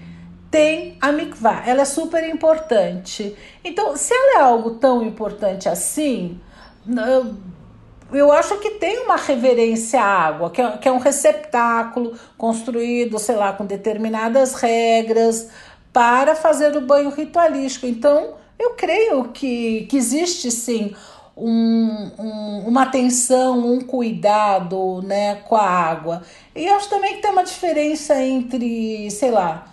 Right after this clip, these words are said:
a religião e as pessoas que,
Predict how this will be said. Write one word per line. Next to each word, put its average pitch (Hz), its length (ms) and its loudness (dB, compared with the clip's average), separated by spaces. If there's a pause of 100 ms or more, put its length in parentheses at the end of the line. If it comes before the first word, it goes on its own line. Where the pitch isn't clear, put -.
(160)
a - 80 -10
religião 254 1120 0
e 233 80 -2
as 240 140 -2
pessoas 226 840 2
que, 180 640 -8